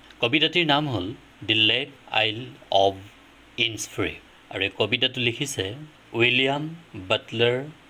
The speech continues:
ইটছ নামৰ এগৰাকী আইৰিছ কবিয়ে। এখেত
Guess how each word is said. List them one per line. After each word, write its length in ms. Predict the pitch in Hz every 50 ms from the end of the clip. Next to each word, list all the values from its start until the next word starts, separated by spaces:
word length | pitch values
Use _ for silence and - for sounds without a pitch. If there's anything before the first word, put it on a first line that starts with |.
| - - - - -
ইটছ 300 | - 123 131 - - - -
নামৰ 320 | 104 87 82 80 82 80 95 131 156 - - - - - -
এগৰাকী 640 | - 98 110 110 104 101 - 107 98 95 98 101 - - - - - - - - -
আইৰিছ 640 | - 101 110 117 113 117 117 120 127 135 143 139 - - - - - - - - - - -
কবিয়ে। 380 | - 110 92 - - 92 - - - - - - - - - -
এখেত 260 | - 127 - 175 170